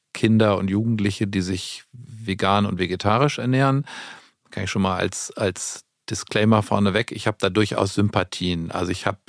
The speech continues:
da durchaus Sympathien zu den Teenies, die sagen, also diese Art von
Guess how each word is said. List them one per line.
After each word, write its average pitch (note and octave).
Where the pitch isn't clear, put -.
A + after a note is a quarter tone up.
da F2+
durchaus G2+
Sympathien G2+
zu -
den F#2
Teenies, G#2+
die F#2+
sagen, F#2
also F#2
diese F#2
Art F#2
von F2+